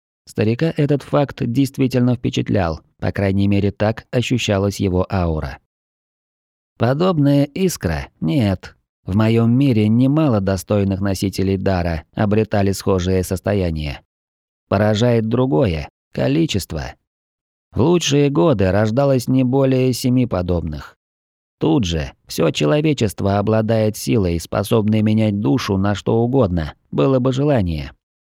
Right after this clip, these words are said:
А у многих людей этого самого желания более чем достаточно.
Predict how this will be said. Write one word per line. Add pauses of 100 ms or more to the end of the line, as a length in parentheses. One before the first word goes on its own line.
(320)
А
у
многих
людей (100)
этого
самого
желания
более
чем
достаточно.